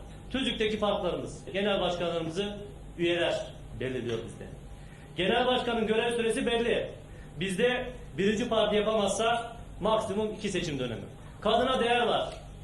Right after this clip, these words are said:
kota yok. Hangi yöntem uygulanırsa uygulansın, aday belirlemesi eşit temsile dayalı fermuar sistemiyle olacak. Bir kadın, bir erkek ya da bir erkek, bir kadın şeklinde sıralama yapılacak.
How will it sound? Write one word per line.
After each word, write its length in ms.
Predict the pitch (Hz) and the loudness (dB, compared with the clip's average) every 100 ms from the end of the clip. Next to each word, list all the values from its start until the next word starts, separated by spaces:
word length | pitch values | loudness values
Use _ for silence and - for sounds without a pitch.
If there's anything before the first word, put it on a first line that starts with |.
| - - | -10 0
kota 240 | 190 214 | 2 6
yok. 380 | 214 - - - - - - - | 6 4 2 -4 -12 -16 -12 -2
Hangi 280 | 208 254 226 | 2 2 2
yöntem 440 | 208 185 190 180 | 2 2 2 2
uygulanırsa 580 | 202 208 220 226 220 185 | 4 4 4 2 2 2
uygulansın, 720 | 208 220 185 - 180 - - - - - | 4 4 4 4 2 -2 -4 -10 -8 0
aday 340 | 226 247 233 | 4 6 6
belirlemesi 720 | 196 185 175 160 156 220 220 - - | 4 4 2 0 0 2 2 0 -2
eşit 340 | 208 196 269 | 0 0 0
temsile 440 | 196 180 - 151 147 | 0 0 0 0 2
dayalı 560 | 190 190 175 220 - - | 4 4 4 2 0 0
fermuar 340 | 196 190 180 | 2 4 2
sistemiyle 440 | 175 139 170 160 151 | 0 -2 -4 -2 0
olacak. 460 | 143 143 202 214 - - - - | 0 2 2 0 -2 -10 -14 -4
Bir 200 | 180 233 | 0 2
kadın, 300 | 190 175 160 | 2 2 2
bir 100 | 185 | 4
erkek 440 | 214 214 226 220 - - - - - | 4 4 2 0 -4 -12 -16 -8 -2
ya 160 | 196 | 2
da 120 | 196 - | 2 4
bir 100 | 208 | 6
erkek, 360 | 190 175 170 | 4 2 2
bir 180 | 208 208 | 4 4
kadın 340 | 185 180 156 | 4 0 -2
şeklinde 720 | - 196 185 156 175 208 196 - | -2 -2 0 0 0 0 0 -4
sıralama 400 | - 175 165 160 | -2 2 2 2
yapılacak. 600 | 147 151 151 214 220 - | 0 0 2 2 2 -4